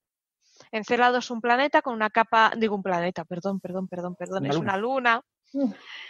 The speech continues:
Speaker 1: Encélado es una
Speaker 2: Mm.
Speaker 1: luna con, completamente helada. Entonces tiene agua helada, eh, una costra de agua helada, y se piensa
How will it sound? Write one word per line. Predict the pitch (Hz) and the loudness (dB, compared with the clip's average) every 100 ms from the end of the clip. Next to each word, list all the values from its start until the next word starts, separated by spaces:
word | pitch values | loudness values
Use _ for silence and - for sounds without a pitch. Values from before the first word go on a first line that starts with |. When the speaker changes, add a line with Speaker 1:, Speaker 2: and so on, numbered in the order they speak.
| - - | -14 0
Speaker 1:
Encélado | 247 262 247 247 269 | 2 4 4 4 2
es | 277 | 0
una | - 262 | 0 2
Speaker 2:
Mm. | |
Speaker 1:
luna | 294 302 320 294 | 2 2 2 2
con, | 339 240 233 220 214 208 208 202 | 2 4 4 4 2 0 -4 -8
completamente | - 202 190 196 196 202 | -6 -4 -2 -2 0 4
helada. | 220 254 370 - _ _ _ _ _ _ _ _ _ _ _ _ _ _ _ - | 4 4 2 -4 _ _ _ _ _ _ _ _ _ _ _ _ _ _ _ -6
Entonces | 220 226 208 | 2 4 4
tiene | 233 214 - _ - - _ _ _ _ - | 2 2 0 _ -20 -20 _ _ _ _ 2
agua | 220 214 240 | 2 4 6
helada, | 233 262 262 226 196 - - | 6 6 6 6 4 2 -10
eh, | - 208 208 202 | -8 -4 -2 -2
una | 208 220 | -2 -2
costra | 220 - 220 | -4 -2 2
de | |
agua | 220 226 | 4 4
helada, | 240 294 339 | 4 6 4
y | 349 | 2
se | 254 | -2
piensa | - 254 269 269 294 | -2 0 0 2 2